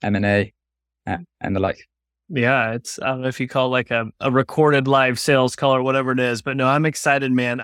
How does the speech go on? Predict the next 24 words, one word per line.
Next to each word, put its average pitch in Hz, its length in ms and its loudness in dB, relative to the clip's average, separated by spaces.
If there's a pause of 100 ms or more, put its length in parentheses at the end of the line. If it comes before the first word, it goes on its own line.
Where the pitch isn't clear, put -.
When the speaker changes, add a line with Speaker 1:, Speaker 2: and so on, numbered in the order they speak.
Speaker 2:
As 139 220 0
I 143 60 6
was 139 140 0
creeping 160 380 -2
around 143 240 4
on 143 100 2
your 131 140 -2
website, 131 380 -2
you're 135 100 -6
doing 127 220 -8
some 127 160 -10
stuff 127 340 -2
really 131 180 2
well. 113 200 0
So 160 160 0
first, 196 400 2 (100)
what 165 420 2
is 185 360 2 (160)
Foundy, 151 520 0
and 143 160 -4
can 156 120 -6
you 156 100 -2
speak 147 380 -2
to 143 180 4